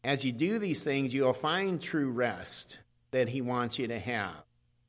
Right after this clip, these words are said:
So we have basically three weapons of our warfare that we've talked about this morning:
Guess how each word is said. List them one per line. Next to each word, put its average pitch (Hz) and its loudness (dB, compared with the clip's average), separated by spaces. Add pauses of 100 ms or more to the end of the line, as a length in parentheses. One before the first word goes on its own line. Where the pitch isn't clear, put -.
(1800)
So 135 2
we 135 2
have 135 0
basically 139 2
three 156 0
weapons 139 2
of 131 2
our 117 4
warfare 123 4
that 117 -2
we've 120 -2
talked 120 0
about 113 0
this 110 -6
morning: 113 -2